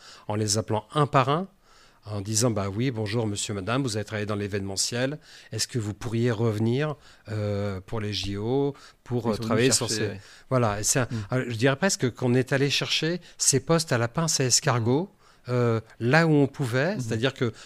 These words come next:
Speaker 1: même les étudiants, il y a eu quand même huit cent cinquante mille mails qui ont été envoyés à des étudiants et à des, euh, et à des lycéens.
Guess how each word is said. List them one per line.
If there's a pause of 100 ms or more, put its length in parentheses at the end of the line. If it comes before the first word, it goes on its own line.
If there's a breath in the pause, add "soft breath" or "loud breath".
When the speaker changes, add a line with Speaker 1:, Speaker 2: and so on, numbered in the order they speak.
Speaker 1:
même
les
étudiants,
il
y
a
eu
quand
même (260 loud breath)
huit
cent
cinquante
mille
mails
qui
ont
été
envoyés
à
des
étudiants (300 loud breath)
et
à
des,
euh, (380 loud breath)
et
à
des
lycéens.